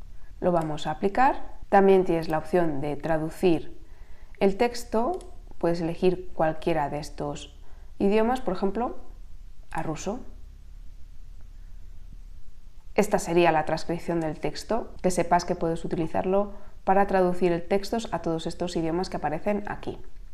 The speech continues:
Voy a cerrar esta opción. Y con la opción de pausa puedes incluir pausas en tu texto.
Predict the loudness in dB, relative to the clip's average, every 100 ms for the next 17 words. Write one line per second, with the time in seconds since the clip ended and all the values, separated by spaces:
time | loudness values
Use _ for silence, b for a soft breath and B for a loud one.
0 | -10 -10 -4 -4 -4 -6 -6 -6 -6 -4
1 | 0 2 0 -4 -8 -10 b b 2 6
2 | 6 6 6 6 4 2 2 2 2 2
3 | 0 2 4 4 2 2 2 4 2 0
4 | 0 -2 0 0 -2 -4 -2 -4